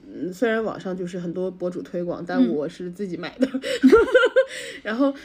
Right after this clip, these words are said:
Speaker 1: 买了个最厚的，然后它里面可以选材质，就是哪种哪种混，
Speaker 2: 嗯。
Speaker 1: 哪种哪种，我就选了一个贵的。
Speaker 2: 嗯。
Speaker 1: 呃，后来有一次我有一个朋友来我家住，
Speaker 2: 嗯。
Speaker 1: 他就是来深圳嘛，然后住一晚。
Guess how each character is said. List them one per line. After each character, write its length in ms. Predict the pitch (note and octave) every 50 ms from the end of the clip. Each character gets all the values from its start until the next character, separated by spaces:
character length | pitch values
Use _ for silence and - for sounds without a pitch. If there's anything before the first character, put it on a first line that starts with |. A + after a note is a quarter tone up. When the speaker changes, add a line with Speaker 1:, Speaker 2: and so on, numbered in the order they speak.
| - -
Speaker 1:
买 300 | - G#3+ G#3+ G#3 F#3 E3+
了 60 | F3+
个 80 | G#3 A#3
最 200 | - E4 C#4+ C4+
厚 260 | C4+ - D#4+ B3+ G3+
的， 100 | F3+ C3+
然 120 | A#2 F#3 A3+
后 80 | B3+
它 140 | B3+ - D#4
里 60 | D4
面 140 | A3+ G#3 G#3+
可 80 | A3 C4+
以 80 | C4+
选 240 | C#4+ C#4 - F3 E3
材 240 | - - - - D#3
质， 320 | F#3+ G#3+ B3 A3+ - - -
就 140 | - C4+ C4
是 340 | B3+ A#3 A3+ G3+ G3+ G3 F#3
哪 160 | F#3 F#3+ F#3
种 140 | G#3+ A3 G3
哪 100 | F3 F3
种 180 | F3+ G3 F3 F3
混， 220 | F3 - F3 D3+
Speaker 2:
嗯。 80 | E3 D#3+
Speaker 1:
哪 100 | E3+ E3+
种 140 | F3+ D#3+
哪 100 | C3+ B2+
种， 160 | D3 D#3+ B2 F#2+
我 140 | C#3+ F#3
就 80 | F#3+ A#3
选 180 | A3+ - G#3 D#3
了 80 | C3+
一 60 | D#3+
个 80 | E3+ F#3
贵 260 | F#3 - A#3 G3+ F3 -
的。 120 | - - _ -
Speaker 2:
嗯。 720 | B3+ B3+ A#3+ A#3 A#3 A3 G#3+ G3+ G3 G3 F#3+ F3 F#3+ - - _ _ _ _ -
Speaker 1:
呃， 260 | G#3 G#3 F#3+ F3+ F3+
后 140 | F3 - D#4+
来 100 | D#4 E4
有 140 | E4 A3+ E3+
一 40 | C#3+
次 160 | - - C#4+
我 140 | B3 F#3 E3
有 160 | F3 D3+ B2+
一 40 | C3+
个 120 | - G3 - _ _ _ _ _ _
朋 220 | - - F#3+ E3 F3
友 160 | G#3 A3+ A#3
来 140 | G#3+ G#3+ A#3
我 100 | G#3 D#3+
家 280 | - - F#3+ G3+ G#3
住， 340 | G#3 - - C4 G#3+ - - _ _ _ _ _ -
Speaker 2:
嗯。 220 | B3 A#3+ A#3 - -
Speaker 1:
他 120 | G#3+ G#3+
就 80 | G#3 A3
是 220 | G3+ G#3+ E3+ - -
来 120 | - F3+
深 180 | F3+ A3+ A3+ A3+
圳 120 | A#3 G#3+
嘛， 100 | F#3 -
然 60 | - F3+
后 80 | G3+
住 120 | G3 A#3+ A3+
一 80 | A3
晚。 220 | G3+ F#3+ - -